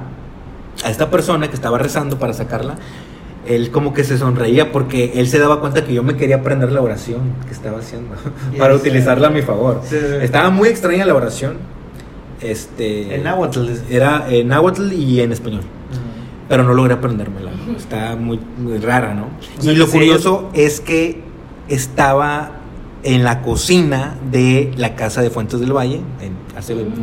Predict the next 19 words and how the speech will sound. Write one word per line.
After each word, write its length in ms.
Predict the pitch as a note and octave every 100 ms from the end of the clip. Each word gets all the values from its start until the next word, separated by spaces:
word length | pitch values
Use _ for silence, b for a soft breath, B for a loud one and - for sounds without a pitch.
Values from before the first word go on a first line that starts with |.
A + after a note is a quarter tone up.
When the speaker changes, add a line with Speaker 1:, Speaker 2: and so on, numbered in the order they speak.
| A2 - - -
Speaker 1:
donde 180 | B2 A#2+
viví 120 | A#2+
veinticinco 340 | C3+ C3+ C3+ C3+
años 160 | C#3+
de 80 | D3
mi 100 | D#3
vida, 200 | D#3+ D#3+ B B B -
y 80 | F3+
efectivamente 840 | F#3 G3 G#3+ G#3+ G#3+ A3 A3 F#3
en 100 | F3
esa 240 | F3 G3
cocina 560 | F#3+ F#3 G3+ F3+ F3 F3+ - -
ahí 440 | C#3+ C#3+ C#3+ C#3+ - -
tenía 680 | C#3 C3+ B2+ B2+ B2+ C3+ -
su 200 | - A#2
cama 580 | - A2+ A2+ A2+ A2+ A#2 - - - - -
mi 100 | A2+
tía 320 | G2 - F#2+
abuela. 260 | F#2+ F#2+ -